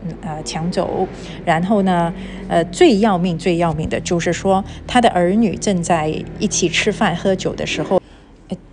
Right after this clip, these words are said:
就有那个狂风刮来，呃，就把这个房子吹得倒塌，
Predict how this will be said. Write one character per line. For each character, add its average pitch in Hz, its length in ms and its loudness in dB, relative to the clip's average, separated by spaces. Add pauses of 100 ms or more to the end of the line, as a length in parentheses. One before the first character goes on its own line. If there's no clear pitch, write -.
(100)
就 226 220 0
有 170 280 -2
那 190 120 -6
个 180 160 -4
狂 180 340 -6
风 226 480 0
刮 190 240 0
来， 151 240 -4 (400)
呃， 139 220 -6
就 208 160 0
把 165 200 -6
这 185 140 -8
个 165 320 0
房 170 260 -4
子 196 140 -4
吹 220 260 -2
得 190 240 -4
倒 160 200 -4
塌， 190 260 -6